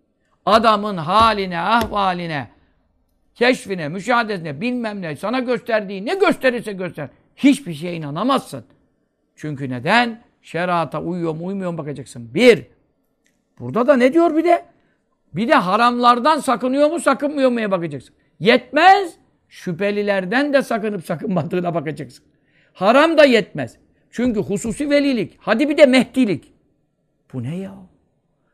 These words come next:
Normal bir, e, Müslümandan bir üstün seviyede hususi bir veli olman için şüphelilerden bile sakınman gerekiyor. Bırak Mehdi olmayı. Normal bir veli.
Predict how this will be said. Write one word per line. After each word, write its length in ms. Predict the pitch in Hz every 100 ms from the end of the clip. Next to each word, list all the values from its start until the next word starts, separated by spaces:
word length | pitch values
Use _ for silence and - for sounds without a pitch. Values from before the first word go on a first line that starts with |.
| _ _ _
Normal 640 | 160 226 269 302 370 339
bir, 120 | 269 226
e, 420 | 202 196 185 135 _ _
Müslümandan 840 | 160 196 - 269 262 247 233 214 135 - _ _ _
bir 280 | 370 453 349
üstün 320 | - 302 269
seviyede 500 | 254 233 233 214 196
hususi 540 | - 262 330 254 403
bir 200 | 359 269
veli 240 | 247 240 262
olman 340 | 233 247 381
için 340 | 269 269 302 - _
şüphelilerden 840 | - 226 208 240 240 240 233 311
bile 140 | 311 285
sakınman 480 | 269 240 269 269 247
gerekiyor. 440 | 147 127 - 120 _ _ _ _ _ _ _ _ _ _ _ _ _ _ _ _ _
Bırak 300 | 180 262 320
Mehdi 300 | 285 254 -
olmayı. 400 | 214 185 175 214 - _ _ _ _
Normal 600 | 196 294 359 381 440 381
bir 120 | 285
veli. 360 | 240 208 185